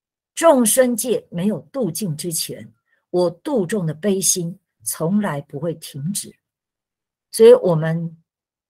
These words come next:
今天做了一贯道的弟子，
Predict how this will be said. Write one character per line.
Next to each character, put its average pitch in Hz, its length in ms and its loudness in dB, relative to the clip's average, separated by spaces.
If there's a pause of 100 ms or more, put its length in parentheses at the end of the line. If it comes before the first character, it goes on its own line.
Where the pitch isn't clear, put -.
(120)
今 208 220 2
天 196 280 0
做 202 260 -2
了 143 200 -8
一 170 80 -6
贯 170 440 -2
道 185 220 -4
的 156 120 -12
弟 220 300 -6
子， - 300 -2